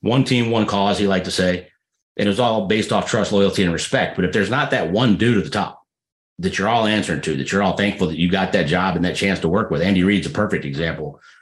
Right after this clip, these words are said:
Same kind of thing. They're all his guys. When you start having dissension, I don't know why owners don't figure this out. G Ms don't figure this out. You start having dissension immediately when you hire somebody.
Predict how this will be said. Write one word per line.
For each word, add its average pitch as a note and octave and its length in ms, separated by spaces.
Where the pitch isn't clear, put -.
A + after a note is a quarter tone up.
Same G2+ 240
kind F2 140
of D2+ 100
thing. F2+ 260
They're E2 140
all F#2+ 180
his G2 240
guys. D#2+ 680
When F#2 160
you D3 100
start C#3+ 240
having B2 220
dissension, F#2 480
I B2+ 120
don't G2 140
know G2 80
why G2 300
owners G#2+ 320
don't F2 180
figure G#2 160
this D2+ 160
out. G2 220
G F#2 200
Ms B2+ 120
don't D#2+ 180
figure D#2 160
this C2 160
out. A1+ 140
You B1 60
start A2+ 180
having G#2 140
dissension A2+ 380
immediately E2 640
when F2+ 160
you F#2+ 80
hire C#3 240
somebody. C#2+ 460